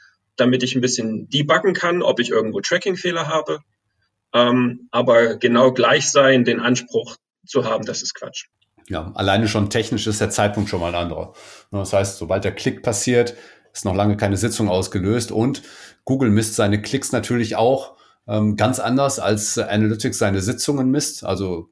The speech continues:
Speaker 2: Beispiel, wenn du jetzt einen Adblocker laufen lässt, dann wird, äh, auf der Website möglicherweise keine Analytics-Sitzung ausgelöst. Gleichwohl aber der, der Klick in Google in der organischen Suche sehr wohl gemessen, ne? Also auch das sind so Dinge, die dann die Zahlen deutlich unterscheiden lassen mitunter,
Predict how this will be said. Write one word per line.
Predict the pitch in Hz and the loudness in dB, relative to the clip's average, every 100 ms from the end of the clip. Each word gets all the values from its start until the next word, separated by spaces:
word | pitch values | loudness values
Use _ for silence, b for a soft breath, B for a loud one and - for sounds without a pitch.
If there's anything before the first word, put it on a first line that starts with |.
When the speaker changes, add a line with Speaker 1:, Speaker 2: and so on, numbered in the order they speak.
| - | -2
Speaker 2:
Beispiel, | 92 107 - 123 117 | 0 0 0 -2 0
wenn | 101 | 0
du | 98 | 0
jetzt | 95 | -2
einen | 110 107 | -4 -4
Adblocker | 107 127 117 | -2 -2 0
laufen | 113 - 254 | 0 0 0
lässt, | 113 120 - _ b b b _ | 0 -2 -6 _ b b b _
dann | 98 90 90 | -8 -6 -4
wird, | 95 - | -6 -6
äh, | 95 | -6
auf | 92 101 | -4 -4
der | - 87 | -2 0
Website | 104 - 107 107 | 0 0 -2 0
möglicherweise | 104 113 101 101 107 104 | -2 0 2 2 0 -4
keine | - 107 107 | -2 -2 0
Analytics-Sitzung | 101 101 104 - 131 - 131 | -2 -4 -4 -6 -6 -4 -4
ausgelöst. | 98 127 - 127 143 - - - _ _ _ _ | -4 -4 -4 -2 -2 -4 -10 -20 _ _ _ _
Gleichwohl | 104 95 101 110 113 | 0 0 0 0 4
aber | 107 113 | 4 4
der, | 104 95 92 92 90 - | 2 2 4 2 0 -6
der | 92 | -8
Klick | - 123 120 | -6 -8 -6
in | 104 98 95 92 | -6 -6 -6 -4
Google | 120 113 107 107 104 _ | -2 0 2 0 -2 _
in | 95 | -4
der | 92 | -2
organischen | 90 - 120 - 101 | -2 -2 -6 -6 -6
Suche | 113 107 | -4 -2
sehr | 95 98 101 | -2 -2 0
wohl | 113 | 0
gemessen, | 104 73 - - | -2 -8 -10 -8
ne? | 131 | -4
Also | 117 95 | -2 0
auch | - - | -2 -2
das | 101 - | -4 -4
sind | 107 | -8
so | 98 | -8
Dinge, | 101 104 104 B B B 104 | -4 -2 -2 B B B -8
die | |
dann | 98 92 | -6 -6
die | 95 | -8
Zahlen | - 104 104 | -4 0 0
deutlich | 101 101 - | 0 -4 -6
unterscheiden | - 92 - 107 101 | -10 -8 0 0 0
lassen | 80 - 85 | -6 -10 -12
mitunter, | - 90 101 104 | -14 -8 -4 -6